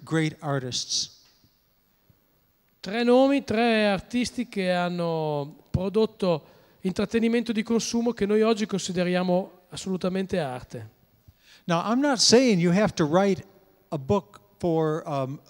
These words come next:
Speaker 1: a, a, write a very simple book. I'm simply saying you have to know your audience and write a book for them.
Speaker 2: Non vi sto dicendo che dovete per forza scrivere qualcosa di semplice, vi sto invece dicendo che dovete avere ben presente qual è il vostro pubblico e scrivere per loro.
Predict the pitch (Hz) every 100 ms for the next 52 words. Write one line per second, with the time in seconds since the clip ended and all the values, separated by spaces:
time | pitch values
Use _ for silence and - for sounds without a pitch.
0 | - 156 165 151 - 165 180 160 185 165
1 | - - 233 196 151 143 160 135 214 117
2 | - - - _ _ _ - 196 214 233
3 | 180 185 - 180 165 160 156 190 - 165
4 | 147 170 208 196 170 160 165 160 131 127
5 | - - 160 139 151 143 123 143 - -
6 | - 131 123 123 135 113 143 175 _ _
7 | _ _ _ - 196 226 294 294 - 208
8 | 196 175 175 170 175 170 165 151 180 165
9 | 170 - 190 175 156 151 - 170 151 147
10 | - 160 143 143 131 143 123 - - -
11 | - - 208 233 208 202 220 202 165 156
12 | 165 175 180 180 175 180 175 190 202 196
13 | 175 165 170 160 - 175 165 160 165 165
14 | - 170 160 151 151 139 117